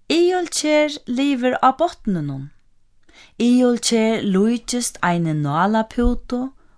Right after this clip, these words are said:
og er næstan runt. Lengir píkar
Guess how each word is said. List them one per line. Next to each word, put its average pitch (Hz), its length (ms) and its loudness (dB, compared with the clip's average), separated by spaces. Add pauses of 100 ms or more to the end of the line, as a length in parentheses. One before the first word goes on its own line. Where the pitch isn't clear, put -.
(100)
og 247 120 2
er 247 80 6
næstan 262 580 0
runt. - 580 -6 (1160)
Lengir 233 760 2
píkar 214 1000 2